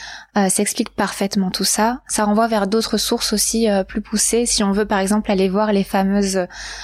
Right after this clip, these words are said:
fausses études anthropologistes, là, qui ont, bah, qui ont marqué quand même les études françaises jusque dans la fin des années soixante-dix, hein.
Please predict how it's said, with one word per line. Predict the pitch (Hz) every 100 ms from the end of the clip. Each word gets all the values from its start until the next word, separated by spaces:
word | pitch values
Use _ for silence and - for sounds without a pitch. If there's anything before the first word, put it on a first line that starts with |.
| -
fausses | - 240 226 -
études | 208 190 190 185 196 - 208 185
anthropologistes, | 185 - 196 - 190 180 180 208 220 -
là, | 214
qui | 208 -
ont, | 190 175 175 - - - - -
bah, | 208
qui | -
ont | 403
marqué | 269 226 - 277
quand | 233
même | 214 254
les | 220 196
études | 202 233
françaises | - 214 208 262 240
jusque | 214 - -
dans | 208 202 202
la | 190
fin | - 262
des | 220
années | 196 196
soixante-dix, | 208 - 202 220 269
hein. | 214